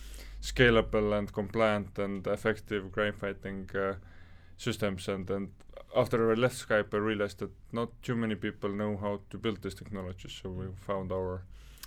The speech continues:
Speaker 1: niche, um, which in these days seems to be quite big, especially here in, in Nordics and,
Speaker 2: Mm.
Speaker 1: uh, <laughs> and Europe, like.
Speaker 2: Everybody talks about
Speaker 1: Yeah.
Speaker 2: it, yeah.
Speaker 1: <laughs> And that's also wha-, the reason why I'm, why I'm here, just to spread the word and,
Speaker 2: Yeah.
Speaker 1: uh,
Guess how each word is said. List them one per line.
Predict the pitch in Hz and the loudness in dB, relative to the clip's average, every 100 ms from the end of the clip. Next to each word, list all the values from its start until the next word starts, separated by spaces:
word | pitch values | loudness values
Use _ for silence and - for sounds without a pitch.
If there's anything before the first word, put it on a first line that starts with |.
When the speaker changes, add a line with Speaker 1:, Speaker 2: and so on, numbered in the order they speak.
| - - | -14 -2
Speaker 1:
niche, | 113 107 - 101 | -2 0 0 4
um, | 101 98 92 - - | 4 2 -6 -12 -10
which | - - - - | -8 -8 -8 -2
in | 110 | 2
these | 110 113 | 4 4
days | 110 104 | 4 4
seems | 113 - | 0 -2
to | |
be | 104 | -2
quite | 104 110 107 | 4 4 4
big, | 110 98 98 101 | 0 0 -8 -10
especially | - 104 101 101 | -8 -6 -4 -4
here | 104 98 | -4 -4
in, | 98 98 - - - | -6 -8 -12 -16 -10
in | 101 | -2
Nordics | 107 104 92 90 - | 0 0 -2 -6 -6
and, | 98 95 | -4 -2
Speaker 2:
Mm. | 95 | -2
Speaker 1:
uh, | 110 127 | -2 -4
<laughs> | |
and | 104 | -2
Europe, | 104 101 92 - | 0 0 0 -4
like. | - - - | -12 -14 -12
Speaker 2:
Everybody | 117 117 110 107 | -8 -6 -6 -6
talks | - 113 - | -8 -8 -6
about | 107 104 | -6 -6
Speaker 1:
Yeah. | 113 | -8
Speaker 2:
it, | 113 | -8
yeah. | 135 135 - | -10 -10 -10
Speaker 1:
<laughs> | - - | -12 -4
And | 120 | 2
that's | 131 | 4
also | 127 117 117 | 4 2 4
wha-, | 117 | 4
the | 101 123 | 8 10
reason | 127 117 | 10 10
why | 117 120 | 8 8
I'm, | 113 98 101 | 6 0 0
why | 117 117 | 2 2
I'm | 113 | 2
here, | 123 113 | 2 0
just | 98 104 - | 0 -6 -8
to | 104 | -10
spread | - 113 107 | -2 0 2
the | 110 | 2
word | 107 101 95 | 4 2 0
and, | 95 92 | -6 -4
Speaker 2:
Yeah. | |
Speaker 1:
uh, | 107 | -2